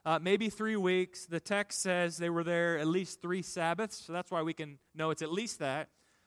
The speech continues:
Uh, but others say up to, up to three months. And really the first chapter, Paul was just greeting them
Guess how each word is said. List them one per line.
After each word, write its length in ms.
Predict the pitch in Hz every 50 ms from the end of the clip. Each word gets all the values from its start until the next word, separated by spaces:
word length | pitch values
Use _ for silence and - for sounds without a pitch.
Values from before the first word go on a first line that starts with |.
| _ -
Uh, 100 | 156 156
but 140 | 151 160 170
others 240 | 185 196 202 190
say 420 | 190 - - 180 170 165 160 160 165
up 260 | - 165 170 - -
to, 400 | - 175 170 165 160 156 151 143 - _ _ _ _ _ _ _ _ _ _ _
up 200 | 160 175 165 -
to 100 | - 151
three 320 | - - - 175 190 190
months. 480 | 165 151 151 143 123 123 107 - - - _ _ _ _ _ _ _ _
And 360 | 170 180 180 175 180 180 170
really 260 | 180 214 262 285 285
the 80 | 254 -
first 300 | - 240 240 226 - -
chapter, 420 | - 220 208 208 208 - 185 180
Paul 380 | - - - 202 208 220 214 196
was 180 | 185 175 -
just 240 | - 202 180 - 147
greeting 380 | 151 180 196 202 220 220 214 208
them 380 | 208 202 208 208 208 208 190